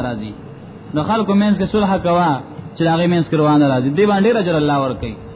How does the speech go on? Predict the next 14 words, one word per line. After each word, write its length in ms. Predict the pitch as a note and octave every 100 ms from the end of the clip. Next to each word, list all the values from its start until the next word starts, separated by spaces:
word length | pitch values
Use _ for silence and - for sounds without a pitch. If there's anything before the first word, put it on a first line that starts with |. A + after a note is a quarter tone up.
| - - - -
دارنګه 360 | F3 A3 A3 G3 F#3+
امام 280 | G3 G#3+ G#3 F#3
اوزاعي 360 | F#3 F3 F#3 G#3 G3+
رحمه 200 | F#3 F3
الله 220 | F3 F3+
وایي، 240 | F3+ D3+ A#2 - - - - C#3+
وایي: 140 | D#3+
«ما 180 | F#3+ A#3
من 180 | A#3 G3+
خطوة 440 | F#3+ A#3 A#3 A3 G3+ F#3+ F3
احب 260 | F#3 G#3+ F#3+
الى 220 | F3+ F3+
الله 300 | F#3 F3+ F3
تعالی 520 | E3 E3 F#3 F3 C#3